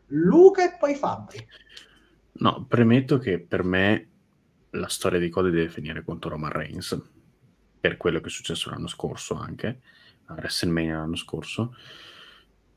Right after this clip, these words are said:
Speaker 2: Per me hanno fatto un egregio lavoro sul metterti il dubbio che sembrava non esserci prima di Raw.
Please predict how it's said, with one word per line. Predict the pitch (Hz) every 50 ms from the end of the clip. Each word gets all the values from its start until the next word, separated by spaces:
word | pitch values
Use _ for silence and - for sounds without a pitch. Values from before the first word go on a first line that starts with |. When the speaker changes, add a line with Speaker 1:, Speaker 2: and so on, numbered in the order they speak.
| _ _
Speaker 2:
Per | - 135 135 135 135
me | 139 143 143 143 147 156
hanno | - 120 120 113 113
fatto | 113 - 110 110 - 110
un | 104
egregio | 104 101 - 101 101 107 110 104 110 110
lavoro | 104 101 98 98 95 98 _ _ _ _ - 95 98 98 98 104 107
sul | 104 - - - 87
metterti | 87 90 87 85 - 87 87 85 92
il | 87 85
dubbio | 92 90 87 85 85 87 90 90 90 90 90 95 - - - _ _ _ _ _
che | - - -
sembrava | - - 90 87 87 87 87
non | 87 85
esserci | 85 85 85 - - 92 - - - -
prima | - 85 82 82
di | 80 85
Raw. | 85 82 78